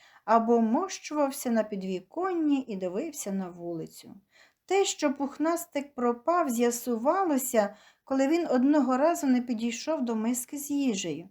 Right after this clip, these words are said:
«Ірино, коли ти востаннє бачила кота?» «Ніби вчора.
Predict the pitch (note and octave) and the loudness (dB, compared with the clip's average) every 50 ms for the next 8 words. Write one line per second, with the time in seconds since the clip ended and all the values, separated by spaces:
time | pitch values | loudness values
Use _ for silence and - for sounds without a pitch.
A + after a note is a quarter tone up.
0 | _ _ - A3+ A#3+ B3 D#4 F4+ F4+ D4 G#3+ F3+ F3 F#3 - _ _ _ _ _ | _ _ -2 0 0 2 2 2 2 2 2 0 -2 -6 -12 _ _ _ _ _
1 | _ _ _ _ _ _ _ - D4 D4 D4 D4+ F4+ G#4+ A4+ A4 - _ - D4+ | _ _ _ _ _ _ _ 0 2 4 4 4 4 4 2 2 0 _ -4 -2
2 | D#4+ F4+ F#4+ E4 C#4+ C4+ C4 - - - C#4+ E4 F#4 F#4 E4 C4+ B3+ A#3+ A3+ - | 0 0 2 2 2 0 0 -2 -2 0 2 2 2 2 2 2 2 2 2 4
3 | A#3 C4 D4 D4 - - D4 C#4 C#4 C4+ C#4 D4 C#4+ C#4+ - A3+ G#3 G3 F#3 F#3 | 4 4 4 2 0 -2 -2 0 0 -2 -2 -4 -4 -2 0 0 0 0 0 -4
4 | G3+ - _ _ _ _ _ - G#3+ C#4+ F4+ D#4+ C4 A3+ G#3 - - - - G3+ | -10 -14 _ _ _ _ _ -4 -4 -2 -2 0 -2 -2 -2 -4 -10 -10 -4 -2
5 | G3 G#3 A#3+ C4+ C4+ B3+ B3 B3+ | 0 2 4 4 4 2 0 -2